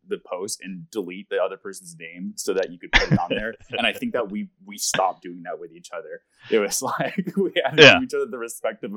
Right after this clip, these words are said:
Speaker 1: formatting. Now, if I had to reformat, I would delete their name and I would write
Speaker 2: Yep.
Speaker 1: my, I would, I would do it myself. But if I didn't have to reformat that, then I wouldn't do that.
Speaker 2: Yeah, 'cause
Speaker 1: Or
Speaker 2: then it's
Speaker 1: if you
Speaker 2: like, you don't, there's less work. You're like, "Yeah, fuck
Speaker 1: Yeah.
Speaker 2: it."
Speaker 1: If you didn't have, literally,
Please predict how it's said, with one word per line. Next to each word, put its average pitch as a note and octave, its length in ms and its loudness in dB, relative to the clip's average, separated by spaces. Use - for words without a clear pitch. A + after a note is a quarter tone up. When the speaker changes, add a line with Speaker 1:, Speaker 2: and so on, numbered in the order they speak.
Speaker 1:
formatting. G#2+ 480 2
Now, B2 160 -2
if A2 80 -6
I C#3 80 -4
had C3+ 80 -6
to C3 60 -2
reformat, A2 680 -4
I F#2+ 80 -4
would F#2+ 100 -8
delete F2+ 280 -14
their F2+ 160 -2
name F2 340 -14
and F#2 100 -8
I F2 80 -2
would E2 140 -8
write E2+ 180 -8
Speaker 2:
Yep. D3+ 120 12
Speaker 1:
my, F#2 80 -6
I F2+ 40 -2
would, F2 140 -14
I F#2+ 80 2
would F#2 100 -2
do F#2 120 -8
it D#2+ 60 -14
myself. F2 440 -6
But F2+ 100 -12
if F2+ 60 -14
I F#2 100 -4
didn't F#2+ 140 -10
have G2 100 -16
to F#2+ 80 -20
reformat F2 540 -10
that, D2+ 240 -12
then E2 160 -18
I E2 40 -10
wouldn't D#2 240 -18
do E2 80 -18
that. D2+ 120 -10
Speaker 2:
Yeah, E3+ 140 12
'cause D3 100 4
Speaker 1:
Or D3 120 4
Speaker 2:
then D3 100 0
it's C3 140 -4
Speaker 1:
if A2+ 40 -4
you C#3+ 80 2
Speaker 2:
like, A#2+ 180 -2
you C3 80 0
don't, C3 160 -4
there's A2+ 180 -14
less A#2 200 -6
work. C3+ 240 -6
You're G2+ 100 -10
like, G#2 140 -4
"Yeah, A#2 180 0
fuck A#2 120 0
Speaker 1:
Yeah. - 120 0
Speaker 2:
it." - 40 -16
Speaker 1:
If G#2+ 180 0
you F#2+ 100 -6
didn't F#2 300 -16
have, - 120 -10
literally, E3 480 4